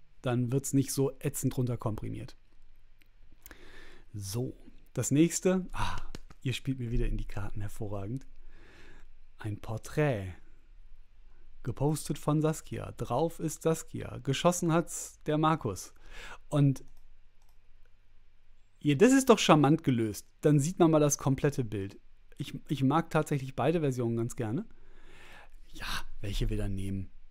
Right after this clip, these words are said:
Komm her. Hab ich das Bild davor geliked? Hab ich. <laughs> Ich muss hier echt eine Menge gleichzeitig tun. Da müsst ihr mir ein bisschen verzeihen. Ähm,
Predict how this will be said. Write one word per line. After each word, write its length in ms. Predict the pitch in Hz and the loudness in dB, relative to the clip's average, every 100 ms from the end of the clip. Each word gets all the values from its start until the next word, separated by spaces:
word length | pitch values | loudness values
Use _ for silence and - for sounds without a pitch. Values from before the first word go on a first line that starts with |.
| - - - - - - - | -16 -16 -14 -14 -14 -14 -12
Komm 160 | - 90 | -10 -10
her. 120 | - - - - - | -12 -14 -14 -14 -10
Hab 100 | - | -6
ich 80 | 151 | -6
das 140 | 165 | -6
Bild 240 | - 165 180 | -2 -2 -2
davor 260 | - 143 | -6 -6
geliked? 500 | 156 170 185 190 - | -6 -6 -8 -10 -10
Hab 120 | - 107 | -10 -8
ich. 180 | - - - - - - | -8 -8 -8 -10 -14 -14
<laughs> 60 | - - - - - - - - - - - - | -12 -10 -8 -8 -10 -12 -14 -14 -18 -14 -14 4
Ich 120 | 170 156 | 8 10
muss 180 | 262 | 10
hier 240 | 269 196 196 | 12 10 10
echt 240 | 220 226 | 8 8
eine 80 | 180 | 4
Menge 260 | 180 226 208 | 8 8 8
gleichzeitig 560 | 196 - - 139 139 | 8 6 6 4 4
tun. 220 | - 110 | 0 0
Da 100 | 120 | 4
müsst 240 | 143 190 185 | 4 4 4
ihr 60 | |
mir 80 | 151 | 2
ein 80 | 151 | 2
bisschen 260 | 175 165 151 | 0 0 -2
verzeihen. 460 | 143 - 131 104 - - - - - - | -4 -2 -4 -4 -8 -10 -10 -12 -10 -4
Ähm, 380 | 131 131 131 | 0 0 0